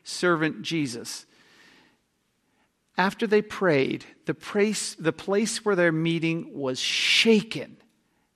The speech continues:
and they were all filled with the Holy Spirit and spoke the word of God boldly.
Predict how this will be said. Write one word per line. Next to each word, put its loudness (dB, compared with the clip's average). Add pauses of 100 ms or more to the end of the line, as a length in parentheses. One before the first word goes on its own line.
and 2
they 4
were 2
all 2
filled 2
with -6
the 0
Holy -2
Spirit 0 (580)
and -6
spoke 2
the -2
word 4
of -2
God 2
boldly. -8